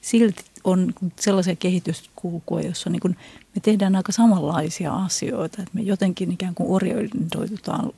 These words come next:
ruokaan ja ruoanlaittoon sillä tavalla, että samaan aikaan viikosta tulee semmoinen tunne, että nyt oikeastaan pizzaa tai nyt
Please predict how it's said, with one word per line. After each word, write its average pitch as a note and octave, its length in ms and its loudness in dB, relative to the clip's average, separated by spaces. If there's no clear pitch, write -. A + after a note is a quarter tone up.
ruokaan E3 480 0
ja - 60 -4
ruoanlaittoon D3+ 720 -4
sillä G3+ 260 -8
tavalla, - 280 -4
että F#3+ 220 -8
samaan F#3 480 -2
aikaan F3+ 600 0
viikosta - 640 -2
tulee A3+ 240 -4
semmoinen - 400 -4
tunne, - 320 -4
että - 240 -8
nyt - 260 -6
oikeastaan - 600 -8
pizzaa - 540 -8
tai - 200 -6
nyt A3 180 -2